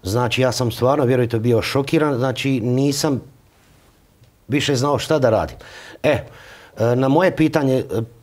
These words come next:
doktorce, šta dalje da radim? E, jednostavno mi je odgovoreno da će Enhar dobiti samo te naočale, da će se propisati, da će to biti sve u redu. Međutim, šta se dešava? Znači, Enhar je dobio te naočale, e,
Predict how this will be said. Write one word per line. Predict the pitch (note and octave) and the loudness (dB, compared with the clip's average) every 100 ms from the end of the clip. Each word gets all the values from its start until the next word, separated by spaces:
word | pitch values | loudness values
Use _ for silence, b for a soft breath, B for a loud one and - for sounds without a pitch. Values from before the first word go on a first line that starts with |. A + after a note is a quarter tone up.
| _ _ - - G2 A2+ A2+ | _ _ -18 -8 -2 0 0
doktorce, | A#2 B2 A2+ - G#2 | 0 0 -2 -4 -6
šta | - E3 | 0 0
dalje | D3+ C3+ G2+ | 2 0 0
da | F#2 | 0
radim? | D#2+ C#2 | -2 -8
E, | - - - - G#2+ G#2+ G2 - - - | -18 -20 -12 -4 0 0 -2 -4 -10 -8
jednostavno | A#2 B2+ A#2+ A2+ | -6 -4 -4 -6
mi | G#2 | -6
je | |
odgovoreno | G2+ A#2 A#2 | -4 -2 -2
da | G#2 F#2+ | -2 -4
će | A2+ | -6
Enhar | F2 G2+ F2+ | -6 -4 -4
dobiti | F2 G2+ - | -4 -8 -8
samo | - G#2 E2 | -8 -6 -6
te | F2+ | -6
naočale, | F2 A#2+ A#2 G2 | -4 -4 -4 -8
da | E2+ | -8
će | - | -8
se | F2+ | -10
propisati, | F#2 - A#2+ A#2+ | -8 -8 -8 -6
da | G#2+ | -8
će | G#2 | -6
to | G2 | -8
biti | G2+ | -8
sve | - G2 | -6 -8
u | |
redu. | D2 C#2+ - _ - - _ _ - - - - B B - | -6 -10 -14 _ -20 -20 _ _ -20 -20 -20 -20 B B -8
Međutim, | F2+ G#2+ A2 | -6 -4 -4
šta | G2+ A#2+ | -4 -4
se | - | -4
dešava? | F#2 G2 - D2+ | -4 -2 -2 -6
Znači, | D2 E2 - | -8 -10 -8
Enhar | E2+ F2+ | -6 -6
je | E2 | -6
dobio | F#2 F#2 | -6 -6
te | D#2+ D#2+ | -8 -8
naočale, | D#2+ F2+ - B2+ | -6 -6 -4 -4
e, | B2 - - - - - - _ _ _ _ | -6 -14 -20 -20 -20 -20 -20 _ _ _ _